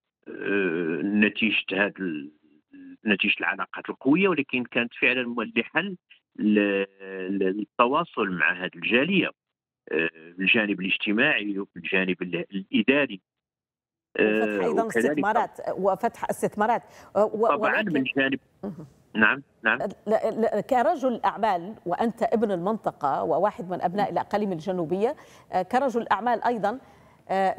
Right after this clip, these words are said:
Speaker 2: تنقلون هذه الاستثمارات ما بين الكوت ديفوار وما بين ساكنة ال-، الأقاليم، واللي يروا هذه الفرص، فرص الاستثمار في الصحراء المغربية.
Speaker 1: أكيد على أنها ش-، راهي تقوي من فرص الاستثمار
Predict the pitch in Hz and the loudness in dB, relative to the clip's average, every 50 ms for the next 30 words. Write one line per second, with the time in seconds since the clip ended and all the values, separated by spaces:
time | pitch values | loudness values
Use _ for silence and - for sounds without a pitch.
0 | - - 311 294 262 - - 277 311 370 339 277 226 269 247 254 247 - 226 - | -2 0 2 2 2 2 0 2 2 2 0 2 2 2 2 2 2 2 0 0
1 | - 226 - 233 214 214 247 277 277 - 240 220 208 202 240 240 208 185 - 233 | 0 -2 0 0 0 2 0 0 0 0 0 0 2 2 0 0 0 0 0 0
2 | 208 180 185 170 208 269 294 277 247 233 240 226 226 220 214 196 220 240 254 254 | 0 0 0 0 2 2 4 4 4 2 2 0 -2 -2 -2 0 0 0 0 0
3 | 247 254 180 - - 214 208 - 233 208 226 220 - - - - 202 196 185 190 | -2 -6 -6 -2 -2 -2 -2 0 -2 -2 -2 -2 -4 -6 -4 -4 -2 0 0 0
4 | 190 - 196 - - 190 - 208 196 202 220 262 294 277 - - - - - - | 0 0 -2 -4 -4 -2 -2 -2 -2 0 0 0 -2 -2 -6 -10 -20 -16 -6 -2
5 | - 208 220 220 226 262 262 247 233 226 233 254 262 - - 180 185 226 226 202 | 0 0 2 2 4 4 4 4 4 2 0 -2 -4 -8 -6 -2 0 0 2 2
6 | 214 220 220 220 202 - - 302 277 185 147 - - - - 220 185 - 226 202 | 2 0 0 0 -2 -2 2 2 2 2 0 -6 -4 -2 -2 -2 -2 -4 -6 -6
7 | - - 202 - 226 240 254 247 - 196 - 214 190 220 226 - 214 208 214 196 | -2 -4 -2 0 0 -2 -2 -2 -4 -6 -6 -4 -2 -2 -2 0 0 -2 -2 0
8 | 220 254 277 277 214 143 - - - - _ _ _ _ _ _ _ _ _ _ | 0 0 0 0 -2 -2 -6 -8 -12 -20 _ _ _ _ _ _ _ _ _ _
9 | _ _ _ _ _ _ _ _ _ _ _ _ _ _ _ - 139 139 - 220 | _ _ _ _ _ _ _ _ _ _ _ _ _ _ _ 2 2 2 2 0
10 | 196 160 - 110 127 131 131 - 131 135 135 131 127 127 131 123 123 117 107 104 | 0 2 2 0 0 -2 -4 -4 -6 -6 -4 -2 0 0 2 2 2 0 0 -2
11 | - - - - - - - - - 123 123 127 127 _ _ - _ _ - 160 | -4 -6 -8 -10 -10 -8 -6 -2 0 2 2 2 0 _ _ -20 _ _ 0 0
12 | 160 151 143 127 120 117 - - 131 127 120 120 - 127 117 - - - _ - | 2 0 -2 0 0 -2 0 2 2 2 2 0 -4 -8 -14 -14 -16 -10 _ 0
13 | 123 117 - 127 139 160 156 131 | 0 0 0 2 2 2 2 2